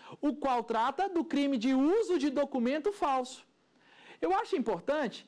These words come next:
que a gente leia esse dispositivo para que você consiga ver na prática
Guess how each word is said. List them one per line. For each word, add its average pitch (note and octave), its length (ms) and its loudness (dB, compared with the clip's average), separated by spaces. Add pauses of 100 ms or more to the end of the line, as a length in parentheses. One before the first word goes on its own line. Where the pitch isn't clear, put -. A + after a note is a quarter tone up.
que - 80 -4
a F#4+ 60 0
gente F#4+ 280 0
leia D#4+ 340 2
esse B3+ 120 -4
dispositivo G#3 840 -2
para C4+ 200 -2
que C#4+ 140 -2
você C#4+ 280 -2
consiga A#3+ 400 -2
ver G#3 240 -2
na D4+ 220 0
prática D#4 580 -4